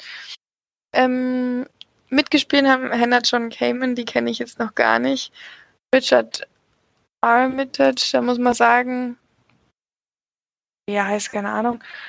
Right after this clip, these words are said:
Der hat mir jetzt nicht gefallen. Das ist leider der Hauptdarsteller, also der Vater Adam Price. Ähm, der hat tatsächlich in Der Hobbit mitgespielt,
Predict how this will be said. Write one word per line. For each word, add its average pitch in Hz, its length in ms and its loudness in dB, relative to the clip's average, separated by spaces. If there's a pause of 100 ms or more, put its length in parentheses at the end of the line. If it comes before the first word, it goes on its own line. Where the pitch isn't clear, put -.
(760)
Der 220 160 4
hat 226 180 2
mir 254 160 4
jetzt 240 240 0
nicht 254 260 -2
gefallen. 202 720 2
Das 233 180 -2
ist 240 160 -6
leider 247 300 4
der 226 200 2
Hauptdarsteller, 254 760 2
also 254 260 2
der 120 440 2
Vater - 480 0
Adam 233 260 -2
Price. 247 640 0 (800)
Ähm, 226 800 0 (140)
der 220 240 -2
hat 214 100 -2
tatsächlich 240 640 2
in 214 400 0 (800)
Der 202 120 2
Hobbit - 280 0
mitgespielt, 117 760 -2